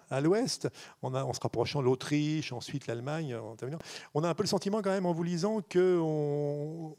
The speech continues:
on quitte un peu une certaine Europe pour en trouver une autre, si je puis dire, qui est, vous parlez de suissification à un moment donné de, de l'Europe, pour dire, bah, bah, ça devient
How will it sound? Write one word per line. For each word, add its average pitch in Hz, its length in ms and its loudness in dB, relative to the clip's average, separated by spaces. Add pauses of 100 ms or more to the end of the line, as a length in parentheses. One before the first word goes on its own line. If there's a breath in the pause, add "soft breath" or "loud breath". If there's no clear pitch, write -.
(140)
on 160 200 -4 (180)
quitte 202 200 -2
un 170 120 2
peu 180 340 2
une 151 80 0
certaine 147 360 0
Europe 175 340 0
pour 143 180 -4
en 131 160 -2
trouver 143 320 0
une 165 80 2
autre, 226 220 -4
si 165 100 0
je - 80 -4
puis 160 80 -2
dire, 180 140 2
qui 151 100 -2
est, 127 80 -4 (240 loud breath)
vous - 80 -10
parlez 185 160 6
de - 60 -2
suissification 170 960 0
à - 20 -2
un 156 40 -4
moment 123 260 -4
donné 127 360 -4
de, 113 200 -4
de 113 100 0
l'Europe, 156 400 -2
pour 135 140 4
dire, 143 100 4 (460 loud breath)
bah, 120 100 0
bah, 131 160 -2
ça 135 140 0
devient 131 100 2